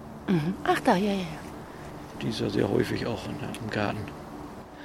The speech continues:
Speaker 1: Und wie fütter ich denn dann? Also mache ich hier Meisenknödel oder gehe ich irgendwie in ein Geschäft und kaufe dann so fertiges Vogelfutter
Speaker 2: Ja,
Speaker 1: oder
Speaker 2: kann
Speaker 1: was
Speaker 2: man,
Speaker 1: ist am besten?
Speaker 2: kann man beides machen. Wichtig ist, das richtige Futter zu füttern.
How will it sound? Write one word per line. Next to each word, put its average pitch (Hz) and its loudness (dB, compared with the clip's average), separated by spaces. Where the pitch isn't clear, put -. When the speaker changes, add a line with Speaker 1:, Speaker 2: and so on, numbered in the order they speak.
Speaker 1:
Und 180 4
wie 190 10
fütter - 6
ich - 0
denn 160 6
dann? 156 8
Also 160 8
mache 175 10
ich 170 6
hier 170 8
Meisenknödel 208 10
oder 170 8
gehe 185 10
ich - 2
irgendwie 165 6
in 175 6
ein 170 8
Geschäft 175 4
und 170 0
kaufe 170 6
dann 180 8
so 175 6
fertiges 175 4
Vogelfutter 226 8
Speaker 2:
Ja, 208 12
Speaker 1:
oder 180 12
Speaker 2:
kann 185 12
Speaker 1:
was 185 12
Speaker 2:
man, 190 6
Speaker 1:
ist - 6
am 185 10
besten? 175 6
Speaker 2:
kann 131 0
man 127 2
beides 127 0
machen. 160 4
Wichtig 151 10
ist, - 10
das - 0
richtige 120 4
Futter - 4
zu - 0
füttern. 113 0